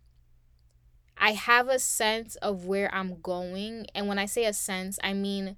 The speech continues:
you know, like, when you're in a car and, like, the, um, the window of the car, it can be foggy, like, certain times, like, the weather will, like, make it foggy and you can't really see what is in front of you, right?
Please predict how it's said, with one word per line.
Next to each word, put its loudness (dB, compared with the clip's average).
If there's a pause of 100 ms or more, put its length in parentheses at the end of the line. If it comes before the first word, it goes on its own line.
(220)
you 2
know, 8
like, 8
when 2
you're 2
in 2
a 2
car 4 (120)
and, 0
like, 0
the, -2
um, -10
the 2
window 2 (160)
of 0
the -4
car, 0 (260)
it 2
can -2
be 0
foggy, 4
like, 2
certain -2
times, -4
like, -4
the -4
weather 0
will, -4
like, -8
make -8
it -8
foggy -8 (400)
and 2
you 0
can't -2
really 0
see -4 (260)
what 4 (380)
is 10
in 0
front 2
of 2
you, 0 (100)
right? 6